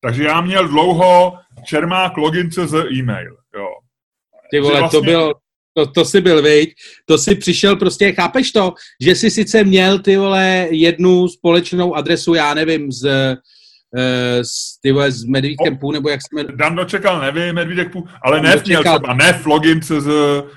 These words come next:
Speaker 1: Čermák,
Speaker 2: No a všechny
Speaker 1: login C Z.
Speaker 2: tady ty, tady ty trapný, který vlastně už jako, eh,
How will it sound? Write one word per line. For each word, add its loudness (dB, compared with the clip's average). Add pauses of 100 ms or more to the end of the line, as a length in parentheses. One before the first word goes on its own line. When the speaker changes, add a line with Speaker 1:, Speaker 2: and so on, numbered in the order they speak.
(180)
Speaker 1:
Čermák, 4
Speaker 2:
No 4
a 2
všechny 0
Speaker 1:
login 4
C 6
Z. -10
Speaker 2:
tady 4
ty, 4
tady 2
ty 0
trapný, 0
který 0
vlastně -2
už -6
jako, -4 (460)
eh, 2